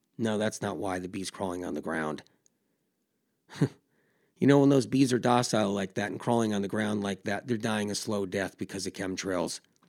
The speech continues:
Birds and bees are canaries in the coal mine.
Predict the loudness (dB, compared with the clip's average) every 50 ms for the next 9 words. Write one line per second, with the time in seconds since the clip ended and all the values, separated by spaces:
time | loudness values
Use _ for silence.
0 | _ _ _ -10 0 4 6 8 8 8 6 6 2 -2 -6 -10 -20 -20 -20 -8
1 | _ 2 2 2 2 4 4 4 4 6 4 2 0 -2 -6 -10 _ _ _ -4
2 | -4 -4 -2 -4 -4 0 2 2 4 4 4 4 2 2 0 0 -2 -4 -4 -4
3 | -4 -4 -4 -4 -6 -4 0 2 4 4 4 2 2 2 0 0 0 0 -2